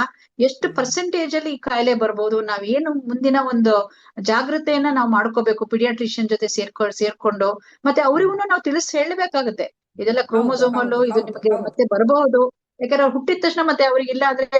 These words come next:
Speaker 1: ಅಯ್ಯೋ, ಈ ತರ ಮಗು ಹುಟ್ಬಿಡ್ತಾ ಅನ್ನೋಕ್ಕಿಂತ ಅವ್ರನ್ನ ನಾವು ಅದಕ್ಕೆ ರೆಡಿ ಮಾಡ್ಬೇಕಾಗತ್ತೆ. ಒಂದು
Speaker 2: ಹೌದು,
Speaker 1: ಸ್ಟೇಜ್ ಅಲ್ಲಿ
Speaker 2: ಹೌದು,
Speaker 1: ಇದು
Speaker 2: ಹೌದು.
Speaker 1: ಬರುತ್ತೆ, ಬಂದ ನಂತರ ನಾವು ಅದಕ್ಕೆ ಏನಾಗುತ್ತೆ ಅದನ್ನ ಮಾಡೋಣ.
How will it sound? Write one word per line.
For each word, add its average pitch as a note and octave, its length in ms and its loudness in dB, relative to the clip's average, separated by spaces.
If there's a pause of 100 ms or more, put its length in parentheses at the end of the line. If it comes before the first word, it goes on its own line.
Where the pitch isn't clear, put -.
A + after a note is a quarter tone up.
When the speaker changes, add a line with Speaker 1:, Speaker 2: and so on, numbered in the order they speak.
(400)
Speaker 1:
ಅಯ್ಯೋ, G#3+ 200 2
ಈ B3 200 2
ತರ D#4 160 0
ಮಗು B3+ 220 2
ಹುಟ್ಬಿಡ್ತಾ A#3+ 440 -2
ಅನ್ನೋಕ್ಕಿಂತ A3 420 -2
ಅವ್ರನ್ನ C4 280 2
ನಾವು A#3+ 180 2
ಅದಕ್ಕೆ A3+ 220 0
ರೆಡಿ A3 180 4
ಮಾಡ್ಬೇಕಾಗತ್ತೆ. B3+ 680 0 (380)
ಒಂದು A3+ 160 0
Speaker 2:
ಹೌದು, B3 60 -2
Speaker 1:
ಸ್ಟೇಜ್ B3+ 340 2
ಅಲ್ಲಿ C4+ 140 -2
Speaker 2:
ಹೌದು, A#3 100 -2
Speaker 1:
ಇದು - 20 2
Speaker 2:
ಹೌದು. G3+ 100 -2
Speaker 1:
ಬರುತ್ತೆ, C4+ 320 0 (100)
ಬಂದ A#3 240 0
ನಂತರ C4 260 0 (120)
ನಾವು D4+ 180 -2
ಅದಕ್ಕೆ A3+ 220 -2
ಏನಾಗುತ್ತೆ A3+ 440 2
ಅದನ್ನ A3+ 200 0
ಮಾಡೋಣ. F#3+ 420 0